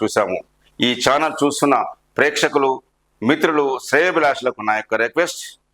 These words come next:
మా ఛానల్ని సబ్స్క్రైబ్ చేసుకోవాల్సిందిగా రిక్వెస్ట్ చేస్తున్నాము. చూస్తూనే ఉండండి దీటి న్యూస్. నేను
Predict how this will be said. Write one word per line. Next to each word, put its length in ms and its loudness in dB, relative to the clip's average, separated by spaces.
మా 140 4
ఛానల్ని 640 0
సబ్స్క్రైబ్ 540 0
చేసుకోవాల్సిందిగా 840 0
రిక్వెస్ట్ 420 0
చేస్తున్నాము. 500 -2
చూస్తూనే 380 2
ఉండండి 500 -2
దీటి 380 -2
న్యూస్. 480 -4
నేను 420 -2